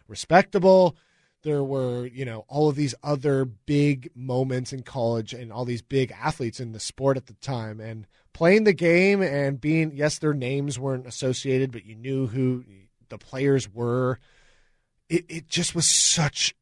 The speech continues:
an experience, and it, there's such a void. We're talking about voids all day. When N C A A football went away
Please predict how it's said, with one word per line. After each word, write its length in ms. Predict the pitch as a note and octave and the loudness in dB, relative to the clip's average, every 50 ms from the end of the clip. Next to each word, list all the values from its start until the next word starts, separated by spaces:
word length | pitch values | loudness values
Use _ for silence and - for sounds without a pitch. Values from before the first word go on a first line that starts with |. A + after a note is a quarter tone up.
| _ | _
an 120 | D#3+ D3 C#3+ | -4 -2 -2
experience, 920 | A#2+ - - - - - C#3 A#2+ G#2+ G#2 G#2 G2+ G2+ G2 - - - - - _ | 0 0 0 -2 0 0 -2 -2 -2 -2 -6 -10 -12 -12 -10 -8 -8 -8 -10 _
and 160 | C3 B2+ A#2+ | -10 -10 -10
it, 140 | A#2 G#2+ - _ _ _ _ _ - C3 | -10 -12 -16 _ _ _ _ _ -6 0
there's 220 | D3 D3+ D3 - | 2 2 4 4
such 640 | - - - - - - F#3+ F3+ F3+ F3 F3 - | 2 2 2 2 4 6 6 6 6 6 2 0
a 80 | F3 D#3+ | -2 -2
void. 640 | C#3+ B2 A2+ A#2+ D3+ D3 C#3+ C#3 C3 A#2+ A2 G2+ A2+ | -2 -4 -4 0 2 4 4 4 4 2 0 -4 -8
We're 260 | G#2+ A#2 A2+ C3 B2 A2+ - | -14 -20 -20 -20 -20 -18 -12
talking 180 | C3+ B2+ C3 | -10 -8 -6
about 200 | C3 B2+ B2 A#2 | -4 -4 -4 -6
voids 420 | G#2 G#2 A#2+ B2 B2+ B2 B2 A#2 - | -6 -8 -6 -4 -2 -2 -2 -2 -2
all 160 | A#2 A#2 A#2 | -2 -2 -2
day. 400 | A2 B2+ A#2+ G#2+ G2 F#2 F#2+ - _ _ _ _ _ _ _ | -2 -2 -2 -2 -4 -6 -10 -14 _ _ _ _ _ _ _
When 140 | - D3+ D#3 | -2 -2 0
N 180 | - F3 G3 G3 | 2 2 2 4
C 160 | - G#3+ G3 | 4 6 6
A 80 | F3+ E3+ | 6 6
A 20 | |
football 460 | - - F3 - - D#3 C#3+ C3+ B2+ | 4 2 -2 0 2 4 4 4 4
went 200 | C3 B2+ A#2 - _ - | 2 -2 -4 -6 _ -14
away 640 | C#3 B2+ A2 G#2+ A#2+ A2+ G2+ F#2+ F2 E2+ F2+ F2+ | -12 -12 -10 -8 -8 -8 -6 -8 -10 -12 -16 -20